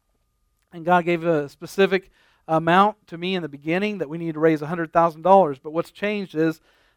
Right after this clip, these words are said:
the Lord challenged me that said if, uh, that we'll ra-, raise a hundred thousand, that He will miraculously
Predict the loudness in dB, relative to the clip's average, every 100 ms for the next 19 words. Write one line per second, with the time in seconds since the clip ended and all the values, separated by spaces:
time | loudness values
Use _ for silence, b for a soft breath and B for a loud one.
0 | -4 2 2 2 2 2 0 -6 -4 -4
1 | -6 -2 -2 -2 0 0 0 0 2 2
2 | 2 -2 -4 -2 -2 -2 -8 -6 0 2
3 | 0 -4 -14 -12 -8 -6 -6 -2 -2 -4
4 | -10 -20 -18 -16 -18